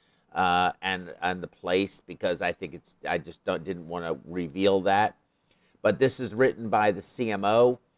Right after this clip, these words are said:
and I woke up this morning and thought of the movie Groundhog Day,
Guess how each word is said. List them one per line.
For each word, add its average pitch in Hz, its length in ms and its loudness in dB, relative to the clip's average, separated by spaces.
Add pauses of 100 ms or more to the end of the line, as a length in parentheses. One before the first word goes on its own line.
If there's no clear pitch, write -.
(340)
and 104 200 -2
I 101 60 4
woke 113 300 4
up 131 200 2
this 120 240 -8
morning 120 400 -2
and 95 100 -10 (140)
thought 107 220 4
of 92 160 0
the 101 80 -2
movie 110 340 4
Groundhog 120 720 -2
Day, 123 340 2